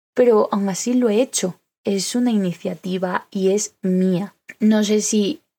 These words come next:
explico un poco a lo que me refiero. Para despedir este episodio, solo quiero añadir que hay límites, pero hay límites con y sin autismo.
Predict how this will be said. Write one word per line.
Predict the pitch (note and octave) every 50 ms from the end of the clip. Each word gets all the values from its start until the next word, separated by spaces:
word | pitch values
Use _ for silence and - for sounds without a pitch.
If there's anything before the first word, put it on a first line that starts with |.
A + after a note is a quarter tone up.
| _ -
explico | A3 G#3 - - - _ - - G#3 G3 F3 - - - F#3+ A3 B3+ _
un | - G3+ G3
poco | F#3 - G3+ F#3+ F#3 F#3 - F#3+ F#3 G#3 - -
a | G3
lo | G3+ F#3+ F#3+ F#3
que | - G3
me | F#3+ F#3+ G3+
refiero. | G#3 F#3+ F3+ - - F#3+ G3 F#3 A3+ G#3+ G#3 _ _ _ _ _ _ -
Para | - A#3+ A3 A3 G#3
despedir | G#3+ G#3 G#3 - - A3 G#3 A3+ A#3+ B3 B3 A#3
este | A#3+ A3+ - - B3
episodio, | A3 - G#3 - - - F#3+ F#3+ F3+ F#3+ F#3+ F#3+ G3 - -
solo | - - - G#3+ G#3+ G#3+ G3+
quiero | - A3+ A3 A3
añadir | G#3 F#3+ G3 F#3+ F#3 G3 G3 F3+ -
que | - G3+
hay | F#3+ G3 G3+ - _
límites, | - G3 F#3 F3+ F#3 F#3 F3 F3 - - - - G#3 F#3+ - - _ -
pero | - G#3+ G#3 G#3+
hay | G#3+ A#3
límites | B3 B3+ B3 A#3 A#3 G#3+ - A3+ A3 A3+ A3+ A3 - _ _ _ _ _ _ _
con | - - G#3+ G3+ G3 F#3+ F#3+ G3 A3 - _
y | - G3+ F#3
sin | - - F#3+ F3+ F3 F3
autismo. | F3 F3 E3+ - - F#3 F3 E3 E3+ E3+ E3 E3+ -